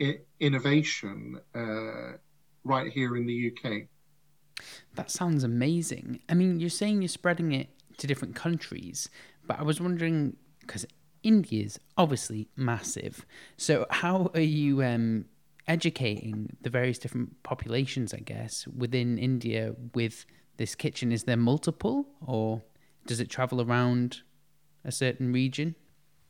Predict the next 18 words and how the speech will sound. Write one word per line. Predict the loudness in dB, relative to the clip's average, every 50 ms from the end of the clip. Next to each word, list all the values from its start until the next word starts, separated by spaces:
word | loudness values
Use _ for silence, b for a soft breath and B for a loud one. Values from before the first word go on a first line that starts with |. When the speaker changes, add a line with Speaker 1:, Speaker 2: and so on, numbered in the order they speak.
| _ _ _ _ _ _ _ _ _ 0
Speaker 1:
Good | 0 0 2
question. | 2 2 2 2 2 0 -2 -2 -4 -4 -6 -6
So, | -6 -2 2 4 4 6 6 4 4 2 -2 -8 -6 0
country | 2 2 4 4 4 4 4
of | 4 2 2
one | 4 4 4 4
point | 2 0 0 0 -2
three | -2 0 2 2
billion | 2 2 2 2 2 2 0 0
people, | 0 -2 -2 -2 -4 -6 -6 -4
how | -4 -2 0 0
does | 2 0 0 0 -2
a | -4
Speaker 2:
Yes. | -4 -2
Speaker 1:
tiny | -2 -2 -2 -2 -4
project | -4 -2 6 12 12 12 12 12 10 8 8 8 4
Speaker 2:
<laughs> | 2
Speaker 1:
possibly, | 0 0 0 -2 -2 -2 0 0 0 0 -2 -4 -4 -4 -4